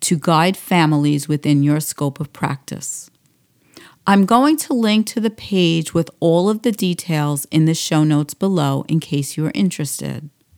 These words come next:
It's at tongue tie experts dot net slash pro course, but the link will be below for you to click directly.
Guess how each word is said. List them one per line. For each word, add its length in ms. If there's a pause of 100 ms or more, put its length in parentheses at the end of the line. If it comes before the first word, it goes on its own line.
(1300)
It's 300 (160)
at 280
tongue 280
tie 260
experts 540
dot 240
net 400
slash 440 (240)
pro 360
course, 720 (180)
but 140
the 100
link 300
will 100
be 160
below 380
for 140
you 80
to 60
click 300
directly. 640